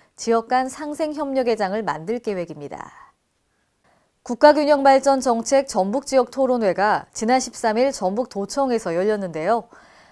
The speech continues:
참석한 토론자들은 새만금 사업을 속도감 있게 추진해달라고 당부했습니다. 박성훈 기자입니다.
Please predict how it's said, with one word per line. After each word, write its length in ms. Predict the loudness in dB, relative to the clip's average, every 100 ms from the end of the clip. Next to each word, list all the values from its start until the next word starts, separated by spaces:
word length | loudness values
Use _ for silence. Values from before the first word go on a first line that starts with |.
| -6
참석한 600 | -2 2 2 2 2 0
토론자들은 840 | 0 0 2 2 2 4 0 0
새만금 540 | -8 -4 -2 0 -2 -2
사업을 420 | 0 0 0 -6
속도감 500 | -6 -6 -2 0 0
있게 200 | -2 -6
추진해달라고 680 | -6 -6 -2 0 0 -2 -6
당부했습니다. 1120 | -8 -8 -2 -2 -4 -12 -16 -14 -16 -16 -20 _ -10
박성훈 520 | -10 -4 -2 -2 -4
기자입니다. 800 | -6 -8 -10 -12 -14 -16 -20